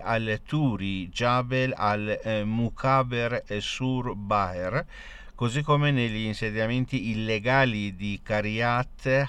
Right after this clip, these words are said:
Hayovel, Arnon e Katamonim. Tutte, ehm, unità verranno appunto costruite sulla terra occupata di Al-Quds, Gerusalemme.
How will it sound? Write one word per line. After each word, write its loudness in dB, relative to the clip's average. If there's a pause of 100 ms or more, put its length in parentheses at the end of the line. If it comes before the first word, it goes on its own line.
Hayovel, -2
Arnon 0
e -2
Katamonim. -4 (460)
Tutte, 0
ehm, -4
unità 0
verranno 0 (360)
appunto -4
costruite -2
sulla -4
terra 0
occupata -4
di -6 (280)
Al-Quds, -6
Gerusalemme. -4